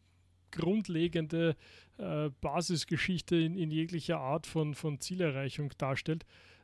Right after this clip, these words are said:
weil einfach viel zu oft, also, also kennst du diese Eisenhower-Matrix, ne, wo sich's drum dreht, um, um wichtig und dringend.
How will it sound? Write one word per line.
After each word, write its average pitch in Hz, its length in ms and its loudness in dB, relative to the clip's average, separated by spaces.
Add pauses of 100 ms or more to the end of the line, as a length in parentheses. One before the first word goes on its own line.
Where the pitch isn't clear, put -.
weil 151 240 0
einfach 151 500 2 (580)
viel 202 220 0
zu - 280 0
oft, 170 500 0 (580)
also, 196 220 -2
also 180 180 2
kennst 190 200 4
du 196 40 2
diese 180 220 4
Eisenhower-Matrix, 143 1080 0
ne, 160 180 0
wo 156 100 2
sich's 151 240 0
drum 156 240 0
dreht, 151 400 -2
um, 160 280 0
um 147 280 -2
wichtig 170 640 0
und 151 240 0
dringend. 147 640 -2